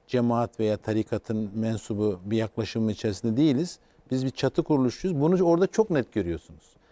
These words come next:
Yani ve oradaki, e, gurbetçilerimiz, e, özellikle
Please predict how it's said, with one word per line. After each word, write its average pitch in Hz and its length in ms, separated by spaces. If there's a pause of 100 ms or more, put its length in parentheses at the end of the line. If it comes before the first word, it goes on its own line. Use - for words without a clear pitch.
(320)
Yani 131 300
ve 143 100
oradaki, 147 440
e, 151 40 (500)
gurbetçilerimiz, 143 1600 (460)
e, 127 40
özellikle 127 880